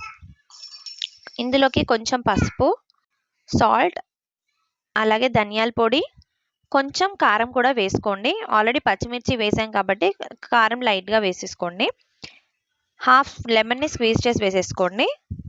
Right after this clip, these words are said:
ఇప్పుడు దీన్ని మిక్సీ జార్‌లో గ్రైండ్ చేసుకొని పేస్ట్ లాగా చేసేసుకోండి.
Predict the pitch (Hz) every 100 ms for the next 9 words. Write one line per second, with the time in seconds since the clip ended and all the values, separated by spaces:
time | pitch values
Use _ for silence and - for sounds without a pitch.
0 | - - _ - - - 247 302 277 339
1 | 381 359 - 269 233 240 247 277 254 190
2 | 202 247 262 - 247 453 269 233 - 233
3 | 214 277 240 196 190 -